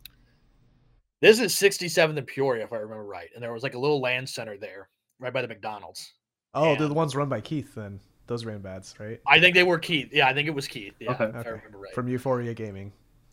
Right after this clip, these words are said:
Speaker 1: From Euphoria Gaming, yeah. It was at that land center. And, um, I was playing Mortal Kombat there, and I would play Marvel three. And I, <laughs> so Marvel, I remember that was big was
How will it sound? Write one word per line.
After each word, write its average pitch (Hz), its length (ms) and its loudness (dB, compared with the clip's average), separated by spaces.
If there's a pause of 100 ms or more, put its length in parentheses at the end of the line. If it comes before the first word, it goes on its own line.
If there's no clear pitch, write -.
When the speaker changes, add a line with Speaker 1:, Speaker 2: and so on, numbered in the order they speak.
(340)
Speaker 1:
From 170 120 2
Euphoria 147 360 4
Gaming, 117 340 -2
yeah. 113 120 -6
It 110 40 -10
was 117 100 -10
at 131 120 -4
that 120 180 0
land 123 260 -2
center. 98 420 -14
And, 107 380 -12
um, 104 380 -14
I 127 120 2
was 120 220 -8
playing 139 280 0
Mortal 131 180 0
Kombat 127 440 0
there, 120 420 -2
and 107 200 -12
I 107 60 -12
would 107 140 -12
play 110 240 -8
Marvel 104 280 -10
three. 113 460 -8 (680)
And 123 200 4
I, 120 120 -2
<laughs> - 280 -10
so 160 160 2
Marvel, 196 260 10 (760)
I 135 60 0
remember 127 340 -4
that 113 160 -6
was 104 160 -16
big 117 320 -6
was 110 200 -14